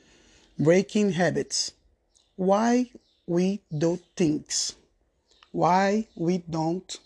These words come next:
and How I Make a Change Stick. Ele explica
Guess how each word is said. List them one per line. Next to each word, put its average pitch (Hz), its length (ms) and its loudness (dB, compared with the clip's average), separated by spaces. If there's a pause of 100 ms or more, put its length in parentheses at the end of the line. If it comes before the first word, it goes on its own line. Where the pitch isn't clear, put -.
(1000)
and 196 260 4 (120)
How 175 380 0 (200)
I 190 80 0
Make 190 400 2
a 202 300 2 (340)
Change 233 440 6
Stick. - 560 -8 (500)
Ele 277 160 6
explica 220 580 4